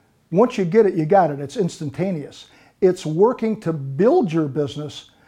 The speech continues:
that gets you the great result. That's what takes the time, energy, and effort. So we're building it, boom, then we get a great result.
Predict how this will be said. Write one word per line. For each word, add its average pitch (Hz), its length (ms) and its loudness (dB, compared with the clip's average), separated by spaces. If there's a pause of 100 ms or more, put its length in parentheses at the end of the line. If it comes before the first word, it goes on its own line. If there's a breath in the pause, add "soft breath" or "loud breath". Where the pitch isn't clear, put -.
(200 soft breath)
that 170 260 0
gets 190 240 2
you 170 80 0
the 160 80 -2
great 165 220 0
result. 143 320 -2
That's 233 240 2
what - 120 -10
takes 214 200 -2
the 175 80 -6
time, 180 340 -2
energy, 160 360 -4
and 151 100 -4
effort. - 320 -6 (240 loud breath)
So 185 220 2
we're 165 200 4
building 202 480 4
it, 190 220 -4
boom, 160 460 0
then 175 280 2
we 156 80 -2
get 156 160 0
a 151 60 -4
great 151 240 -4
result. 135 460 -6